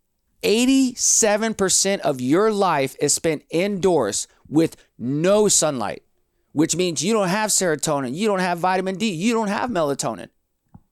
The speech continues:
So get up and worship the sunlight as soon as you get up in the morning.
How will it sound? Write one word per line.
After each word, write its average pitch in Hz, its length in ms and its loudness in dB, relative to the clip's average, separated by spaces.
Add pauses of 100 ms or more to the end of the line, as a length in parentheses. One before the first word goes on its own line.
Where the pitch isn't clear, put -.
(1120)
So 165 200 0
get 190 180 0
up 220 140 0
and 180 120 -4
worship 190 300 -2
the 160 80 -4
sunlight 180 540 -2
as 139 120 -2
soon 185 220 0
as 185 140 -4
you 185 80 -6
get 185 120 0
up 202 140 -2
in 180 80 -4
the 156 80 -8
morning. 110 320 -4